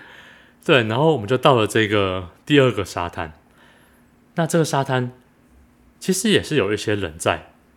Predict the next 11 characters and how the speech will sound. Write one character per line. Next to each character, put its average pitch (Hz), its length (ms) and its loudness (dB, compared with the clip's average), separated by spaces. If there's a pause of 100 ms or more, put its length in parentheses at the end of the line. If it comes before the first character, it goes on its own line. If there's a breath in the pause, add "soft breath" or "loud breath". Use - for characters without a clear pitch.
但 165 140 -2
是 170 140 -4
感 95 260 -8
觉 90 140 -10
都 101 120 -6
是 104 160 -8
非 107 360 0
常 87 280 -10 (140)
当 107 240 -6
地 95 280 -6 (280)
的 82 560 -10